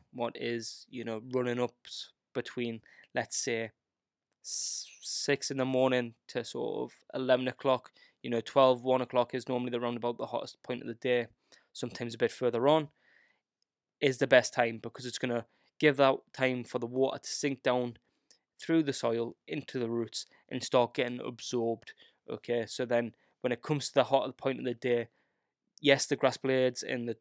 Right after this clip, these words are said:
the very top, you know, five, ten mil of the soil might be bone dry, but you're gonna have it deeper down,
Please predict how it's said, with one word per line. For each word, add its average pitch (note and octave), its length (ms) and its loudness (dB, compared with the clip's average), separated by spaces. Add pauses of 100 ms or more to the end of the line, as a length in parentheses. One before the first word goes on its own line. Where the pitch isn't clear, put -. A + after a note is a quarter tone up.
(280)
the C#3 100 0
very C3 300 4
top, - 360 0 (140)
you C3 60 -10
know, A#2 160 -2
five, B2 420 4
ten B2+ 220 -2
mil B2 160 0
of A#2+ 60 -2
the A#2 80 -6
soil B2 240 2
might A#2 180 -4
be A#2 80 -6
bone B2 300 -2
dry, C3+ 400 4 (360)
but B2+ 120 -4
you're A#2+ 100 -6
gonna B2+ 180 -2
have A#2+ 260 0
it B2+ 160 -4
deeper A#2+ 240 -6
down, A2+ 360 -4